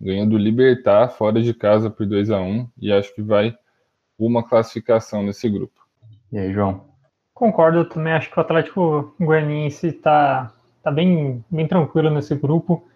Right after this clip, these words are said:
Speaker 3: Eu vou de dois a zero Atlético Goianiense.
Speaker 2: Eu vou de três a zero pro Atlético Goianiense, que tá jogando muito bem nessa temporada. Na quinta-feira, dia três de maio,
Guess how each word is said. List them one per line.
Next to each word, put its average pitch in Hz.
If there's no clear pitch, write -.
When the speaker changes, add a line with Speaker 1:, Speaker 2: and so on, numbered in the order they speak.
Speaker 3:
Eu 165
vou 165
de 165
dois 175
a 214
zero 147
Atlético 147
Goianiense. 139
Speaker 2:
Eu 127
vou 143
de 165
três 175
a 147
zero 120
pro 123
Atlético 117
Goianiense, 110
que 131
tá 127
jogando 123
muito 131
bem 117
nessa 123
temporada. 131
Na 147
quinta-feira, 196
dia 160
três 160
de 156
maio, 156